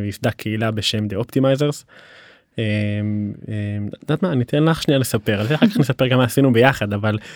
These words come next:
בואי נדבר על זה. יש כאן כאילו, אה, ממש, אה, יש כאן תופעה מאוד מאוד מעניינת וקהילה מאוד, אה, מעניינת.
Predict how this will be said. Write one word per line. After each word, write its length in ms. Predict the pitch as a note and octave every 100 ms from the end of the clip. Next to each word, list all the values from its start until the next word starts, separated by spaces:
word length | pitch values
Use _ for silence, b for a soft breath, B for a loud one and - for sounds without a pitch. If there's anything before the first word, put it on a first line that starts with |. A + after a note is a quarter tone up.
| B B
בואי 120 | C#3
נדבר 300 | D#3+ A#2+ A2+
על 60 | G#2
זה. 60 |
יש 80 | A2
כאן 160 | C#3+ B2
כאילו, 440 | A#2+ A2 G#2+ G2+
אה, 140 | G2+ G2+
ממש, 560 | G#2 G#2+ B2 - -
אה, 40 | A#2 A2 G#2+ G#2 G#2+ -
יש 140 | A#2
כאן 100 | -
תופעה 280 | B2 A#2 A#2
מאוד 220 | A#2+ B2
מאוד 140 | C3 A#2+
מעניינת 380 | G#2+ A2 A#2+ A2
וקהילה 340 | A2 A2+ G#2+
מאוד, 280 | A2 A2 A#2
אה, 160 | A2+ G#2
מעניינת. 640 | G#2 G#2 G#2 A2+ D3